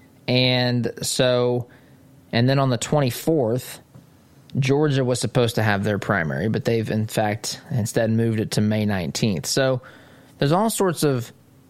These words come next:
consequence. Again, Trump had nothing to do with this. I'm waiting for some time in the debate during the general election where someone's gonna accuse Trump, I'm sure, of trying to suppress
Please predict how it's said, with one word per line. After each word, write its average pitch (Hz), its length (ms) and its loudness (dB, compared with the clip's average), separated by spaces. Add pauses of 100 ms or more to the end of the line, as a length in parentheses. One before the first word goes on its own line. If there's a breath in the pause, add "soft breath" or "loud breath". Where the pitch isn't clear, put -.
(140)
consequence. 131 560 0
Again, 131 220 2
Trump 208 280 0
had 247 160 2
nothing 254 280 0
to 233 40 2
do 240 160 2
with 208 140 0
this. 110 240 -2
I'm 147 160 2
waiting 220 340 0
for 175 140 -2
some 196 240 0
time 175 260 0
in 165 120 2
the 151 80 0
debate 123 500 0 (260)
during 135 220 2
the 131 80 2
general 127 460 2
election 113 420 0
where 110 100 0
someone's 147 460 2
gonna 117 320 2
accuse 156 560 0
Trump, 110 440 0 (920 loud breath)
I'm 139 160 2
sure, 160 300 0
of 101 80 -2
trying 135 380 2
to 127 120 0
suppress - 760 0